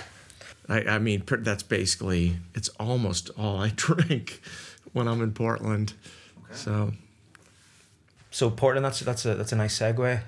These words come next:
Speaker 3: Um, that's another thing that strikes me, without having visited the brewery, is that you guys are very connected to your local area, to the state of Maine, to Portland itself.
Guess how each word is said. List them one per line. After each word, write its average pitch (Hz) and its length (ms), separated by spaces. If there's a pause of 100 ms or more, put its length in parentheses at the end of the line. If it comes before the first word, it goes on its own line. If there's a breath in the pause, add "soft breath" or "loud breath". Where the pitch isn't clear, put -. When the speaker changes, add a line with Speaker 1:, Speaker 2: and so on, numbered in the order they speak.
(100)
Speaker 3:
Um, 107 500 (760 loud breath)
that's 135 220
another 131 240
thing 123 200
that 110 100
strikes 110 340
me, 120 180
without 117 260
having 113 240
visited 117 260
the 123 60
brewery, 131 260
is 110 240
that 110 140
you 110 140
guys 113 220
are 104 40
very 98 160
connected 104 400
to 110 80
your 98 80
local 95 240
area, 113 340
to 98 240
the - 160
state 104 220
of 98 80
Maine, 98 260
to - 80
Portland 95 360
itself. 104 420